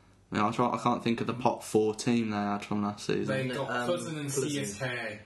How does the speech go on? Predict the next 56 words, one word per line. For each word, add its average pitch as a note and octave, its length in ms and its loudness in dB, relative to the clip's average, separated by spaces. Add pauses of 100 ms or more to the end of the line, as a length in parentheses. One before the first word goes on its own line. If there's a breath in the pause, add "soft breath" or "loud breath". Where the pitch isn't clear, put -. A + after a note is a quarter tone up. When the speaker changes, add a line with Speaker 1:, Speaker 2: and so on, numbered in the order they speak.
(120)
Speaker 2:
A. - 60 4
Speaker 1:
Oh, A2+ 120 6
right, A#2+ 280 2
so - 100 0
they've A#2 160 4
still C3 220 4
got A#2+ 180 0
C A#2+ 160 4
S A2 140 -2
K - 120 0
A, A2 240 4
Speaker 2:
So A2 60 0
Speaker 1:
you A#2 60 0
know, A2+ 160 2
Speaker 2:
two C#3 340 -6
Speaker 1:
that, A2+ 220 4
Speaker 2:
much A#2+ 140 2
Speaker 1:
that, - 60 0
Speaker 2:
harder A#2+ 220 0
games. G#2+ 600 -8
Speaker 1:
that - 180 2
fictional - 540 2
trip - 380 0
to, G#2+ 280 4
uh, G#2 140 2
Russia, G#2 400 2
which - 200 -2
is G#2 80 0
never G#2+ 220 0
that G2+ 200 0
tricky. - 420 -2 (180)
Speaker 2:
Yes, B2+ 380 -4
yes, G#2+ 160 -6
the C3 100 -4
only B2+ 140 -2
Speaker 1:
Uh, A2+ 140 0
Speaker 2:
thing A2 100 -2
you - 60 -6
have - 100 -6
to A2 80 0
deal A2+ 80 4
Speaker 1:
and A2+ 100 2
Speaker 2:
with G#2 100 -2
is G#2 120 -8
the G2+ 60 -6
race. F#2 480 -8 (180)
Speaker 1:
that's C3 280 4
true. A2+ 340 2
They A2+ 140 2
will A2+ 140 2
have A2 220 -2
to, - 80 0
you A2+ 80 4
know, G#2+ 180 0
hopefully A2 460 2
Yaya, G#2+ 600 0